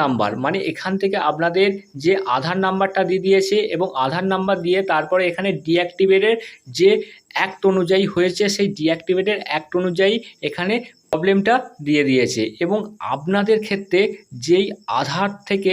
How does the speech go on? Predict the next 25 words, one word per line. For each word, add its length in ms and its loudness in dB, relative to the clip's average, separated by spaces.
যে 100 2
চিঠিটা 500 -2
এসেছে, 300 0
সেই 200 0
চিঠিটা 440 0
আপনাদের 460 0
এসেছে 360 0
রাঁচি 300 0
থেকে। 320 -4
তো 60 -8
দেখতেই 340 -2
পাচ্ছেন 320 0
রিজিওনাল 560 2
অফিস 260 -2
রাঁচি। 360 0
এবং 220 0
আপনারা 420 0
কোনো 240 2
কিছু 260 -4
প্রবলেম 380 2
এই 160 2
নাম্বারটা 560 2
ধরে 200 2
আপনারা 240 0
করতে 240 0